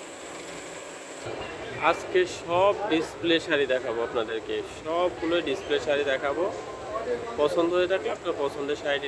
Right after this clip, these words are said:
নিতে চলে আসতে পারেন আমাদের শোরুমে। এখানে তাঁতের শাড়ি দেওয়া আছে, ডিজিটাল আছে, যে জনপ্রিয় মাদুরাই শাড়ি আছে, সিল্কের শাড়ি আছে,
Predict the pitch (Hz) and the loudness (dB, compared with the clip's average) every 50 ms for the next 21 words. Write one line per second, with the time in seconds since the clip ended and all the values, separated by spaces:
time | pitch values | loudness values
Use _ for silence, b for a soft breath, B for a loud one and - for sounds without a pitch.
0 | 135 143 139 135 139 143 - 147 139 139 135 131 127 131 - 143 147 151 151 151 | -2 -2 -2 -2 -2 -4 -2 0 0 2 2 2 2 0 0 0 2 2 2 2
1 | 151 151 156 165 170 156 - 135 120 113 117 113 117 120 123 123 147 147 147 147 | 2 0 0 0 -4 -2 0 0 2 4 4 4 4 2 2 2 0 0 2 4
2 | 135 131 139 170 - - - - - - - - - - - - - - 139 139 | 4 4 2 0 -4 -8 -12 -12 -12 -12 -12 -12 -12 -12 -12 -10 -2 0 0 0
3 | 131 151 151 139 - 156 143 139 147 143 147 143 139 143 143 139 139 - 147 135 | 2 0 -4 -4 -2 -2 0 0 2 2 4 4 4 4 4 2 0 -2 -6 -2
4 | - 131 123 123 123 - - 135 131 135 135 131 - - - - 135 131 127 - | -2 -2 -2 -2 -2 0 2 2 4 2 0 -2 -6 -10 -8 -6 -6 -6 -6 -6
5 | - 135 127 127 127 123 123 123 120 120 127 135 135 131 123 - - 127 123 123 | -4 0 2 2 2 2 2 -2 0 0 2 4 4 4 2 2 2 4 4 4
6 | 123 123 120 120 - 127 120 123 123 123 - 139 127 127 131 127 123 120 - 135 | 6 4 2 2 2 2 2 2 0 0 -2 -4 -2 0 2 2 0 0 0 0
7 | 127 127 127 127 - - - - - - - - - - - - 151 147 143 135 | 2 2 2 0 -2 -10 -12 -12 -12 -12 -12 -12 -12 -14 -8 0 2 4 4 2
8 | 135 - 143 139 - 151 139 135 143 143 139 139 139 - - 147 139 | 2 -2 -2 0 2 2 4 4 6 6 6 4 2 0 -2 -2 0